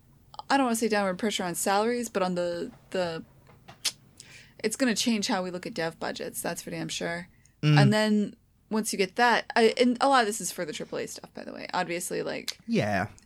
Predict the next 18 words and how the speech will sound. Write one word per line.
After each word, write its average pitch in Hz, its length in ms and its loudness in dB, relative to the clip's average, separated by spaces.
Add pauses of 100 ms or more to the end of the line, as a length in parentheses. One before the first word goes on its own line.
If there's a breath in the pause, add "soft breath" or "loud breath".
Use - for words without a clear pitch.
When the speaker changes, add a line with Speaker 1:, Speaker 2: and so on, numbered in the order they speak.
(140)
Speaker 1:
the 208 200 2
very 202 180 4
artisanally 190 1000 -2
crafted 180 600 -6
video 180 320 -2
games 175 400 -4
of 180 80 -12
the 180 120 -4
indie 185 160 -6
space 185 400 0
maybe 180 200 -4
won't 175 240 -10
get - 160 -6
hit 185 160 -8
by 175 100 -2
this 175 180 -6
as 165 140 -8
much, 180 320 -8